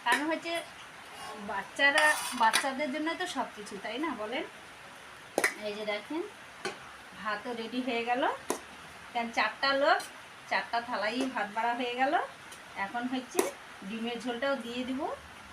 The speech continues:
থালার মধ্যেই দিয়ে দিব। হাতের হাইটে একটু সরাই রাখি, দেখছেন? এই দেখেন, এই যে, এই যে ডিমের ঝোল দিয়ে দিলাম।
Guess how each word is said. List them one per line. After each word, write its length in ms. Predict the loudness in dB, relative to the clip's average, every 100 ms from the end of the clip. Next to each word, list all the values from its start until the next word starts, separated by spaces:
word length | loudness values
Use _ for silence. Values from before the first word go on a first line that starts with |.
| -2
থালার 300 | 2 2 0
মধ্যেই 360 | -2 -4 -2 -2
দিয়ে 220 | 0 0
দিব। 240 | 0 -2 -4 -6 -10 -14 -14 -10 -8
হাতের 260 | -4 -2
হাইটে 240 | -2 -2 -2
একটু 220 | -4 -8 -10 -16 -12 -6
সরাই 320 | -2 4 4
রাখি, 360 | 4 0 -2 -4 -4 -14 -18 -18 -18 -18 -18 -16 -12 -10 -10 -14 -18 -18 -16 -16 -18 -18 -18 -8 -2
দেখছেন? 520 | -2 0 0 0 -4 -10 -18 -18 -10
এই 160 | -6 -6
দেখেন, 340 | -6 -8 -10 -10 -14 -16 -16 -18 -18 -18 -18 -18 -18 -16 -4 4
এই 180 | 6 6 2 -2
যে, 80 | -4 -4 -14 -18 -18 -18 -18 -18 -18 -18 -16
এই 180 | -12 -10 -8
যে 100 | -8 -8
ডিমের 280 | -8 -8 -8
ঝোল 480 | -8 -6 0 0 0 -4 -16 -18 -18 -14 -12 -6
দিয়ে 240 | -4 -4
দিলাম। 340 | -2 0 2